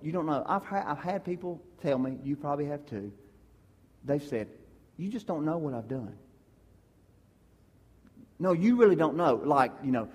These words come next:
you're the preacher. You've always lived a perfect life. You wouldn't have any understanding of living a sinful life. And I s-, "Well, you're, you're right, but, uh, you know, humor me. Tell, you know, tell me a few things." Of course I probably would know, you know.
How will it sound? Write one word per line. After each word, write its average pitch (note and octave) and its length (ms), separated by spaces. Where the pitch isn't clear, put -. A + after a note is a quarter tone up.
you're F3+ 140
the G3+ 100
preacher. E3 500
You've D3+ 220
always B2+ 500
lived A2 220
a A2+ 60
perfect G#2+ 380
life. G2+ 280
You E3 180
wouldn't D3+ 260
have A#2 340
any D#3+ 340
understanding C3 1120
of A2 160
living A2+ 340
a G#2+ 60
sinful A2+ 380
life. A2+ 380
And A#2+ 80
I A#2 40
s-, A2 100
"Well, A#2+ 220
you're, A2 280
you're B2 160
right, A#2 520
but, G#2 280
uh, G2+ 160
you B2+ 80
know, B2 140
humor C#3+ 440
me. G#2 300
Tell, C3+ 260
you C3 120
know, B2+ 120
tell E3 360
me A2+ 160
a - 40
few G#2+ 200
things." G#2 260
Of - 60
course C4+ 400
I A#2+ 180
probably A#2 440
would A2 180
know, G#2 380
you B2 100
know. C3+ 320